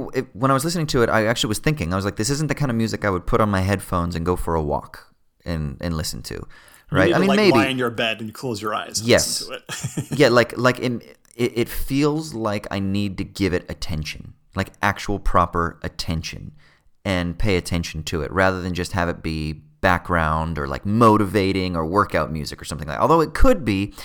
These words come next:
Speaker 1: if I were more kind of, like, inclined in that way. But for me, it seems much more like an artifact to analyze, but also enjoy at the same time, you know?
Speaker 2: Yeah, I mean, even for me, like, I, I like a lot of,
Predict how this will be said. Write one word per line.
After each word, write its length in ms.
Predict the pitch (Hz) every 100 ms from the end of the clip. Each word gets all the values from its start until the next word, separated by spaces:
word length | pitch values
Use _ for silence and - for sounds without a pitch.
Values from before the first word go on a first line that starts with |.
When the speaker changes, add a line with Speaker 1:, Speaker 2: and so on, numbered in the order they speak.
| -
Speaker 1:
if 200 | - 160 107
I 80 |
were 160 | 135 123
more 260 | 113 110 107
kind 220 | 104 92
of, 80 | 87
like, 200 | 85 -
inclined 540 | 95 87 107 101 95
in 80 | 87
that 140 | 78
way. 140 | 85 87
But 180 | 80 -
for 120 | 101
me, 340 | 113 151 104
it 100 | 95
seems 260 | - 127 104
much 180 | 117 -
more 100 | 120
like 120 | 101
an 80 | 82 -
artifact 640 | 92 90 - 78 76 - _ -
to 240 | 87 78
analyze, 800 | - 78 76 62 50 64 - - -
but 100 | 180
also 340 | 185 196 127
enjoy 360 | 92 82 73 55
at 140 | 67
the 60 | 95
same 180 | 101 98
time, 280 | 95 65 78
you 80 |
know? 280 | 104 117 175 - - _ _ _ _ - - - -
Speaker 2:
Yeah, 100 | 226
I 40 | 196
mean, 120 | 165
even 200 | 185 214
for 140 | -
me, 180 | 131 175
like, 260 | 139 113 -
I, 120 | 147 -
I 60 | 147
like 240 | 123 -
a 40 |
lot 180 | 117 107
of, 280 | 107 104 -